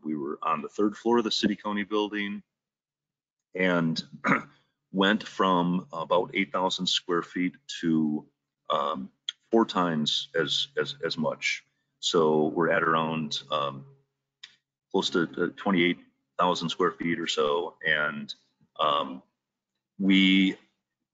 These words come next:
and this was my predecessor, um, he and, um, many in the department and outside of the department did a lot of work on, and a lot of research on facility design and trauma-informed care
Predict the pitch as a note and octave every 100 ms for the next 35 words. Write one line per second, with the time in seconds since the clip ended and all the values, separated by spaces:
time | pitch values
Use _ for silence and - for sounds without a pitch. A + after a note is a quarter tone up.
0 | - E2+ F2 - F#2 F2 - E2+ E2 -
1 | - - - C#2 - _ _ _ _ F2
2 | D#2+ D#2 D2 - - _ _ _ - A#2
3 | A#2+ F#2+ F2+ F2 F2+ F2 - - D#2+ E2+
4 | - - E2+ - - - - F2 G2 F#2
5 | E2+ - C#3 D#3+ A#2+ G#2 - F#2+ E2 -
6 | - G2+ F2+ D#2 E2+ - E2 E2 D#2 _
7 | G#2 F2+ F2+ A2+ B2 B2 G#2+ E2 D#2 -
8 | - - E2 D2+ D2+ D2+ C#2 - _ _
9 | _ _ - F2+ F#2+ G2 G2 - - C2
10 | - - D#2+ D2+ - - F2 F#2+ F#2 E2+
11 | D#2 D#2+ D#2+ D#2+ D#2+ D2 - E2 F2+ D#2+
12 | - E2 D#2 - B2 A2 G#2 G2